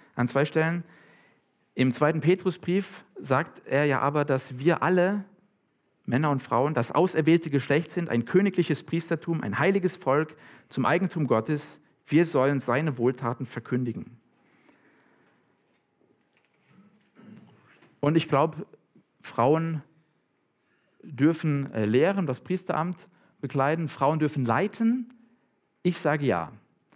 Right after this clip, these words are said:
Aber ich glaube auch, leiten hat eine besondere Bedeutung. Wenn ihr euch das hier durchliest, was Jesus dazu sagt, was einen Leiter ausmachen soll,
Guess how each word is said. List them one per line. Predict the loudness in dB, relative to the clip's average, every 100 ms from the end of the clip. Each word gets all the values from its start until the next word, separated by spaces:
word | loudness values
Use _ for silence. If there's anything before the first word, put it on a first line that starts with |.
| _ _ _ _ _ _ 0
Aber | 2 2
ich | 2
glaube | 0 2 0
auch, | 0
leiten | 0 2 2 0 0
hat | 0 0
eine | -2 0 2 0 -2 -14 -20 -20 -20 -14
besondere | -4 0 2 2 0 -2
Bedeutung. | -4 -6 2 2 2 2
Wenn | 0 2
ihr |
euch | 0 0 -12 _
das | -2 0
hier | 2
durchliest, | 2 0 -2 0
was | -2 4
Jesus | 4 2 -2
dazu | -4 -4 -6
sagt, | -2 -2 -2 -10 -20 _ _ _ _ _ _ _ -2
was | -2 0
einen | 0 2
Leiter | 2 0 -2 -2
ausmachen | -2 -2 -4 -6
soll, | -2 0 0 -2